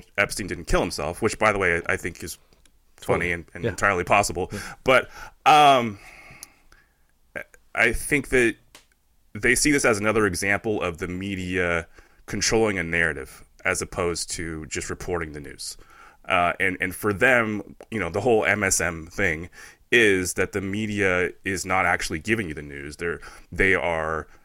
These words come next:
Speaker 1: selling you the narrative of whoever's in power,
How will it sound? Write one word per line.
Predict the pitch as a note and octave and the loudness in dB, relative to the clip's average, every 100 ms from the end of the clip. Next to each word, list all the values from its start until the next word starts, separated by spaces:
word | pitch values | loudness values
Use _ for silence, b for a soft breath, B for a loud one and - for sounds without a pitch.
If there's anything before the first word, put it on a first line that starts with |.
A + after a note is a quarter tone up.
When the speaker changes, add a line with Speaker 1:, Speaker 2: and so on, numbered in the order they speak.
| b _ _ | b _ _
Speaker 1:
selling | - - B2+ B2+ A#2 | -2 4 6 4 0
you | G#2+ | -2
the | F2+ | -4
narrative | E2+ G2 G2 D#2+ D2+ - | 0 0 2 0 -4 -8
of | F2 - | -8 -6
whoever's | F#2+ F2+ F2 E2 | -4 -2 -4 -6
in | D#2 | -6
power, | - D2 - | -4 -4 -4